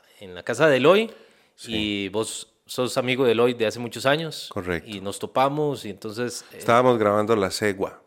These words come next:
Speaker 1: Estábamos grabando La Cegua.
Speaker 2: Sí.
Speaker 1: Y, y de ahí, eh, empezó una bonita relación que se tornó, eh, amistad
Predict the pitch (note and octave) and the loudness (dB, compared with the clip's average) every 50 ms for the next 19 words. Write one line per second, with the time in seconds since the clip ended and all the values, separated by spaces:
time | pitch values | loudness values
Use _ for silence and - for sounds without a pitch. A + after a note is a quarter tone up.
0 | _ - - - A#2+ B2 C3+ C#3 C#3 C3+ C3 C3+ C3+ C#3+ C#3 B2 - C3 C3 C3+ | _ -10 -4 -2 -2 0 0 2 4 4 4 4 2 0 -4 -4 -2 -2 -4 -4
1 | B2+ A#2+ A2 G#2 - - - F2 F2 E2 E2+ F#2+ G2 _ _ B2 A2+ G#2+ G2+ G2+ | -4 -6 -8 -10 -14 -14 -10 -10 -10 -10 -10 -14 -20 _ _ -10 -8 -6 -6 -4
2 | G2 F#2+ G2 F#2 D#2+ - - - - A2 G#2+ G2+ G2+ G2+ G2 F#2+ G2 G2 G#2+ A2+ | -6 -6 -6 -8 -10 -12 -16 -20 -18 -12 -8 -6 -4 -2 -2 -2 -2 0 0 2
3 | A#2 C3+ - - - A#2+ A2+ G2+ F#2 F#2 F#2 F#2+ - - G2+ F#2 - - F#2+ - | 2 0 0 -4 -10 -10 -8 -6 -4 -4 -4 -6 -8 -10 -14 -14 -14 -14 -10 -8
4 | A2 G#2+ A#2 B2 A#2+ A#2 A#2+ A#2+ A#2+ C#3 B2+ A#2+ B2+ A#2+ G#2+ G2+ - - A2+ A2+ | -6 -4 -2 -2 0 0 -2 -2 -2 -2 -2 -2 0 -2 -2 -2 -4 -4 -6 -6
5 | B2 B2 D3 C#3+ - - G#2+ F#2+ F2+ F2 F2 - - G2+ F#2 F#2+ G2 G#2 G#2+ A2+ | -4 -4 -6 -6 -4 -4 -6 -6 -6 -6 -8 -10 -10 -10 -8 -6 -2 0 2 4
6 | B2+ B2+ A2+ G#2+ A2+ B2+ A#2 G2+ - - - G2 F#2+ F2+ - - A2 G#2 G#2 G2 | 4 4 4 2 0 -2 -2 -4 -8 -10 -16 -20 -20 -18 -10 -8 -8 -8 -8 -10
7 | F#2 - - - A2 A2+ A#2+ B2+ C#3 C#3+ C#3+ C#3 B2 A2+ | -10 -10 -6 -2 0 2 4 4 4 4 2 2 0 -2